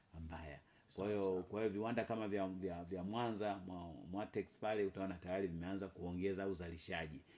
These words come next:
Speaker 1: Kwa hiyo ni, ni maeneo ya, ya, ya, ya, ya ambayo yenye-, ya, ya, ya, yenye-, yataendelea,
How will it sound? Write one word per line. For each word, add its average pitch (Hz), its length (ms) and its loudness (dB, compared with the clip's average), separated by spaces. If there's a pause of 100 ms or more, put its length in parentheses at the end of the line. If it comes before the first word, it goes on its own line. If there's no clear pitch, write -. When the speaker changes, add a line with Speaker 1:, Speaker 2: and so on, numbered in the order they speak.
(120)
Speaker 1:
Kwa 117 100 8
hiyo 120 140 8
ni, 107 100 2
ni 107 140 2
maeneo 107 440 4
ya, 98 240 2
ya, 90 300 0
ya, 87 220 -2
ya, 85 340 -2
ya 80 200 -6
ambayo 90 320 0
yenye-, 87 540 -2
ya, 87 160 -2
ya, 82 160 -6
ya, 85 220 -4
yenye-, 95 300 0
yataendelea, 98 720 4